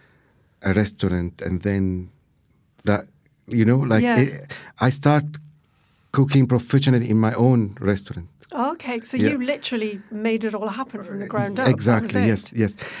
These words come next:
Speaker 1: I, um, even with though my, my family wasn't, uh, like, uh, very convinced with the idea, of course my mother was super supportive, even my father, my, my whole family. They were supportive either, even though,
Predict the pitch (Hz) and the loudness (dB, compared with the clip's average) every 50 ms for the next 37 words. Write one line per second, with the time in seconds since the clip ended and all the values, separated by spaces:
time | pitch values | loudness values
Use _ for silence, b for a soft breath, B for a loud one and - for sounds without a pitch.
0 | B B B B B - 107 117 135 147 147 147 143 - - - - _ _ _ | B B B B B -2 2 2 4 2 2 0 -6 -10 -14 -20 -20 _ _ _
1 | - 135 131 113 104 101 104 95 90 90 - _ _ _ _ - 135 143 151 143 | -8 -4 0 0 0 0 0 -2 -4 -6 -12 _ _ _ _ 2 2 4 4 4
2 | 175 165 156 131 131 120 107 113 - 117 117 117 113 113 123 113 110 107 110 107 | 4 4 4 4 4 4 2 2 2 2 4 4 2 2 0 0 0 0 2 2
3 | 110 110 107 107 - 120 117 117 107 107 104 104 117 120 113 117 120 120 117 - | 2 2 2 2 2 4 4 4 4 4 2 4 2 2 4 4 4 4 2 0
4 | - - - - - _ _ _ _ _ _ _ _ _ - - 107 107 101 98 | -6 -18 -20 -20 -20 _ _ _ _ _ _ _ _ _ -6 -2 -2 0 0 2
5 | 101 98 98 98 98 - - - - - - _ _ - 101 101 98 98 95 95 | 2 0 0 0 -4 -10 -20 -20 -20 -20 -20 _ _ -6 -2 -2 0 0 -2 -2
6 | 101 90 113 117 110 104 - - 110 104 95 104 110 107 101 98 - - 101 - | 0 2 4 4 4 2 2 2 2 2 4 4 2 2 2 0 -2 -2 -2 -2
7 | 104 104 95 98 92 98 104 95 95 95 - - 98 - - 127 107 - - 95 | 0 0 0 0 0 2 0 0 0 -2 -4 -6 -8 -2 -2 -2 -2 0 0 0
8 | 95 92 92 92 92 90 92 85 85 87 85 82 82 - - - _ _ _ _ | 0 2 2 2 2 0 0 -2 -4 -6 -8 -8 -12 -16 -20 -20 _ _ _ _
9 | _ - - - 113 - - 95 85 - - 95 - 98 92 80 - - 90 85 | _ -12 -6 -4 -4 -2 -2 -6 -6 -6 -8 -6 -4 -4 -4 -4 -4 -8 -10 -10
10 | - - - _ _ _ - 117 117 98 107 95 98 95 90 90 87 - - - | -10 -16 -20 _ _ _ 0 0 2 2 2 2 4 2 2 0 -2 -4 -8 -8
11 | 87 85 - - 90 - - - 90 104 B B B B B B B _ 104 101 | -8 -8 -8 -8 -10 -10 -10 -10 -10 -12 B B B B B B B _ 0 0
12 | 92 101 104 101 - 98 95 95 95 B B B B - 107 120 147 156 147 160 | 0 0 -2 -2 -2 -2 -2 -2 -2 B B B B -2 2 2 4 4 4 2
13 | 151 143 - - 139 143 131 135 135 139 - - 95 101 104 - - - 120 127 | 2 2 0 -2 0 2 2 2 2 0 0 -2 -2 -2 -2 -2 -2 0 2 2
14 | 135 123 131 123 - - 127 131 123 135 120 117 - 110 107 110 107 110 113 | 2 2 0 -2 0 0 2 2 4 4 2 4 2 2 2 2 2 0 -2